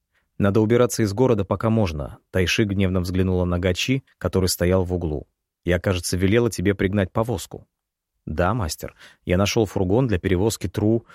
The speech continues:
Найди что-нибудь, предназначенное для живых». Тайши решила, что хватит с неё путешествий в гробу. Больше никаких труповозок. Не желаю прятаться среди мертвецов. Пригони карету с подушками. «Не обещаю, но попробую». Гачи оглянулся.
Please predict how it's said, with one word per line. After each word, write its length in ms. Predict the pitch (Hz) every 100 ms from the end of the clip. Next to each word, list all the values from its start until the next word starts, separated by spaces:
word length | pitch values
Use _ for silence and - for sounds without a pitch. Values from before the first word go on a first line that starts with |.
| - _ - _ -
Найди 420 | 98 107 107 165
что-нибудь, 420 | - 127 110 101
предназначенное 760 | - 98 104 95 101 - 98 90
для 160 | 92
живых». 540 | 90 95 92 76 - - _ _ _ _
Тайши 300 | 90 - 107
решила, 480 | 92 85 147 135 107 - _
что 180 | - 123
хватит 380 | - 95 69
с 80 | -
неё 200 | 82 117
путешествий 540 | 131 - - 95 - 85
в 80 |
гробу. 400 | 87 90 78 69 - - _
Больше 420 | 98 127 139 -
никаких 460 | 98 92 95 113 95
труповозок. 760 | 113 95 113 110 90 - - _ _ _
Не 100 | 110
желаю 360 | 113 127 113 87
прятаться 420 | 123 127 113 -
среди 280 | - 95 104
мертвецов. 640 | 95 - 101 - 76 - _ _ _
Пригони 360 | - 107 127 147
карету 300 | 113 107 90
с 60 |
подушками. 520 | - 92 85 - 65 - _ _ _ _ _ _ -
«Не 140 | 87
обещаю, 520 | 85 82 - 95 123
но 120 | 120 110
попробую». 640 | 107 - 76 65 67 - _ _ _
Гачи 340 | - 85 - 95
оглянулся. 600 | 82 85 82 71 -